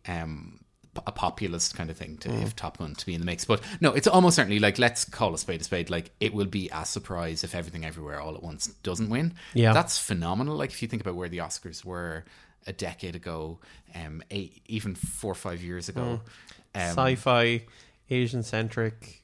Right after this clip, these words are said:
Speaker 2: film.
Speaker 1: Bonkers.
Speaker 2: Um, bonkers,
Speaker 1: Michel
Speaker 2: man,
Speaker 1: Gondry
Speaker 2: so
Speaker 1: style
Speaker 2: Yeah.
Speaker 1: bonkers. Like, if we were in, I've said this when we reviewed it months
Speaker 2: Mm.
Speaker 1: and months ago. I didn't love the film, but I was watching it with somebody who didn't love it, and that kind of impacted,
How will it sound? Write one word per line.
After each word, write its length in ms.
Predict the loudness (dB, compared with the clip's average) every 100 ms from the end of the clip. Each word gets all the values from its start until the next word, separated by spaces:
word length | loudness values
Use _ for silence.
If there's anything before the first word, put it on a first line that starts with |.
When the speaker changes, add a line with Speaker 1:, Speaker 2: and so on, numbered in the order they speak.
| -20
Speaker 2:
film. 500 | -2 0 2 0 -4 -2
Speaker 1:
Bonkers. 720 | 2 4 4 2 -2 -2 0
Speaker 2:
Um, 100 | 2
bonkers, 40 |
Speaker 1:
Michel 300 | 4 6 6
Speaker 2:
man, 240 | 6 4 4
Speaker 1:
Gondry 60 |
Speaker 2:
so 140 | 2 2
Speaker 1:
style 580 | 2 0 0 0 -2 -2
Speaker 2:
Yeah. 180 | 0 4
Speaker 1:
bonkers. 500 | 4 2 -2 -6 -6
Like, 160 | -6
if 120 | -4
we 60 | -2
were 80 | -2
in, 100 | -2 -6 -10
I've 260 | -8 -8 -8 -8
said 260 | -2 0
this 220 | 0 0
when 80 | 0
we 80 | 0
reviewed 360 | 0 0 0 0
it 80 | 0
months 180 | 0
Speaker 2:
Mm. 40 | 0
Speaker 1:
and 20 |
months 160 | -4 -6
ago. 180 | -8 -10 -16 -8
I 100 | -4
didn't 340 | -2 0 -2 2
love 220 | 2 2
the 60 | -2
film, 320 | 0 2 2
but 120 | 0
I 60 | -2
was 180 | -2
watching 280 | 0 -2 -2
it 100 | -6
with 160 | -6 -4
somebody 640 | 0 0 0 -4 -6 -8 -10 -20 -4
who 180 | -2
didn't 540 | -2 -2 0 -2 -2 -2
love 160 | -2
it, 140 | 0 -2
and 100 | -2
that 140 | -2
kind 140 | -4 -4
of 100 | -2
impacted, 580 | -2 -4 -6 -8 -8